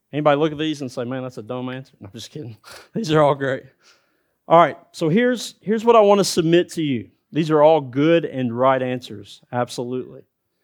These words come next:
But even these aren't ends in and of themselves. They are a means to an end. The means to that end is that the local church,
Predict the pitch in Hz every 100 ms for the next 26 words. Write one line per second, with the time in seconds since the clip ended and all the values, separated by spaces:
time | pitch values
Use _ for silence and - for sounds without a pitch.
0 | _ _ - 139 190 208 180 143 160 226
1 | 190 165 165 - - 151 165 - 160 180
2 | 175 165 170 160 - _ _ _ _ _
3 | _ 147 165 160 156 139 143 131 - 190
4 | 143 139 139 147 147 139 139 175 196 180
5 | - - 135 113 101 90 - _ _ _
6 | _ _ 117 120 165 262 262 - 175 139
7 | 127 113 110 104 143 131 127 123 120 147
8 | 226 240 214 - 175 147 160 -